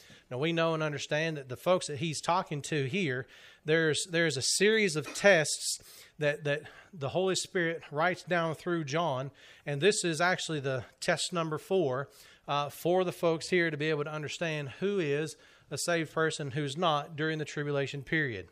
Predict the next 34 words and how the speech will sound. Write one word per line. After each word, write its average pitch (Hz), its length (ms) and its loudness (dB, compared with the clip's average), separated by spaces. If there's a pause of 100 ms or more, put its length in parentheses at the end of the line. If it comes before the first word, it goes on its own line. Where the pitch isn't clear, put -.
(120)
all 113 60 -4
right? 147 180 -4 (320)
So 143 140 -6
we 139 100 -4
know 185 200 4
and 185 80 2
understand 175 540 -2
the 147 60 -8
context, 175 720 -2
dispensationally 160 760 -2
speaking, 190 540 -2 (400)
but 175 300 6
there's 151 160 0
also 175 400 0
something 139 420 -4
here 160 260 -2
in 143 120 -2
the 135 40 -8
verse 139 360 -2
sixteen 147 640 -4
that - 300 -14
goes 147 240 0
all 180 200 2
the 175 80 -2
way 160 160 -2
back 127 300 -2 (420)
to 139 380 -2 (100)
the 139 120 -10
garden. 123 540 -2
Notice 165 340 0
in 160 80 -6
verse 151 300 -2
sixteen, 131 500 -4
it 101 60 -16